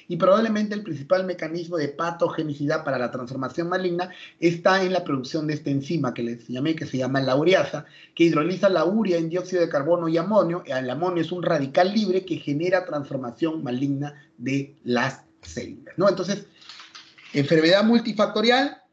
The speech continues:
tienen que combinarse varios de los factores de riesgo, pero el denominador común en casi todos ellos es la infección por Helicobacter pylori,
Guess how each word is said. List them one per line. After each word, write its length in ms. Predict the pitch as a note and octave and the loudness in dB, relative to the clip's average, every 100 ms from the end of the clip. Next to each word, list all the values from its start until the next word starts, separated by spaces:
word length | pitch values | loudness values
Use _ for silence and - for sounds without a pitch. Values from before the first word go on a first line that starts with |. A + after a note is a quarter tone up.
| _ _ _ _ - | _ _ _ _ -10
tienen 280 | F#3+ G#3+ | -4 -2
que 120 | G#3 F#3+ | -4 -4
combinarse 580 | F3+ E3+ F3+ G3 G3 | -6 -4 -4 -4 -4
varios 340 | F3 G3+ G#3+ G#3+ | 0 2 2 0
de 60 | |
los 160 | F#3+ - | -4 -4
factores 320 | F#3 - G3+ | -6 -8 -6
de 100 | G3 | -6
riesgo, 400 | G3 B3 A#3+ B3+ G#3 | -2 0 0 -2 -4
pero 160 | D3 | -4
el 160 | D3 C#3 | -4 -2
denominador 600 | D3+ D3+ D3 D3 D#3 G#3+ | -2 -2 0 2 2 2
común 240 | F#3+ G#3 F#3+ | 0 -2 -2
en 100 | F#3 | 0
casi 240 | F#3+ F3 | 0 0
todos 320 | F3+ F#3+ F3+ | 2 4 4
ellos 300 | A3+ B3 - _ | 0 0 -4 _
es 300 | F3+ F#3 - | 0 0 0
la 80 | E3 | -4
infección 480 | D3 C#3 - F#3 F3 | -2 -4 -6 -6 0
por 100 | F3 | 2
Helicobacter 640 | C#3+ C#3 C3 C#3 C#3 C3+ | 2 0 0 -2 -2 -8
pylori, 360 | - G#2+ G#2 | -6 -8 -10